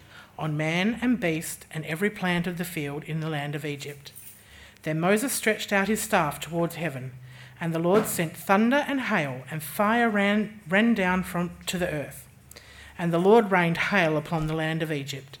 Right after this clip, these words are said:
There was hail and fire flashing continually in the midst of the hail, very heavy hail, such as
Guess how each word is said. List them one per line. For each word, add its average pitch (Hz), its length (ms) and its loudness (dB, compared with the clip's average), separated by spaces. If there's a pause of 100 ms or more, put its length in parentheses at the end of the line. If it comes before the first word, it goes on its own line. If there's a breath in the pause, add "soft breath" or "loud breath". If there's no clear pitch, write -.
(560 loud breath)
There 170 140 2
was 170 140 0
hail 240 600 2
and 170 140 -2
fire 170 520 0
flashing 143 560 -2
continually 165 800 2
in 160 120 -4
the 156 80 -2
midst 170 340 -4
of 165 100 -8
the 170 80 -2
hail, 139 360 -4 (480 loud breath)
very 208 320 6
heavy 214 280 2
hail, 139 360 -4
such - 380 -4
as 170 180 -6